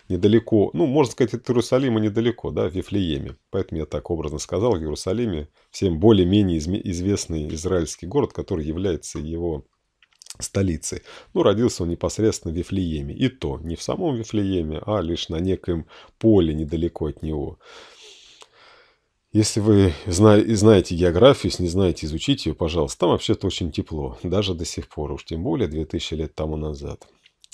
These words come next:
Иисус Христос, когда Бог, явившийся во плоти, когда пришло его время,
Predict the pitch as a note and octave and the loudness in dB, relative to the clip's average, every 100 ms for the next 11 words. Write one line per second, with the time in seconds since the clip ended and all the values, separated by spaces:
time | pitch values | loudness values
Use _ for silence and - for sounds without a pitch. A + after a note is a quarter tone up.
0 | - - _ - C#3 D3 D#3 - D#3 - | -20 -20 _ -8 -6 -2 -2 0 -4 0
1 | F3 - A2 G#2+ A2 G#2 G2+ G#2 G#2 G#2 | -2 0 2 6 8 6 4 -2 0 0
2 | - G#2+ G2 - A#2 C3 F3+ D#3+ - F2+ | 2 0 0 0 0 2 0 -2 0 -2
3 | F#2 A2 - G#2+ - A#2 F#2+ G2+ G#2 F#2+ | 2 2 2 -2 0 0 2 0 2 2
4 | G#2+ D3+ C#3 D#2+ D2 | 2 0 0 -2 -6